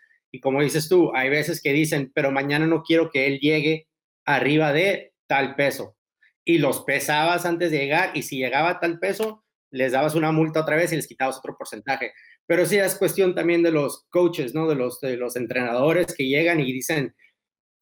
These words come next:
a veces sí les tienen confianza, o sea, tú dices, "No, el güey le va a dar en su madre a este güey, tómala, no pasa nada". Y sí pasa eso, y hay veces que no, que dicen, "Ocupo que pelee porque no sé cuándo va a pelear otra vez".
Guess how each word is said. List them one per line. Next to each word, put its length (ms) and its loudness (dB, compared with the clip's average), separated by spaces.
a 100 0
veces 200 0
sí 60 0
les 140 0
tienen 200 2
confianza, 480 0
o 60 0
sea, 160 -2
tú 80 -2
dices, 280 -2
"No, 140 2
el 100 0
güey 180 4
le 60 2
va 60 2
a 40 2
dar 80 0
en 60 0
su 80 -10
madre 200 0
a 20 -2
este 180 -6
güey, 220 2
tómala, 400 -2
no 160 -8
pasa 200 -2
nada". 320 0
Y 120 -4
sí 140 0
pasa 360 0
eso, 200 -2
y 60 -2
hay 100 0
veces 260 0
que 100 -2
no, 140 2
que 80 0
dicen, 380 -2
"Ocupo 340 0
que 140 -2
pelee 340 0
porque 240 -4
no 100 -4
sé 120 -4
cuándo 200 -4
va 80 0
a 60 -10
pelear 220 -2
otra 180 -4
vez". 260 -12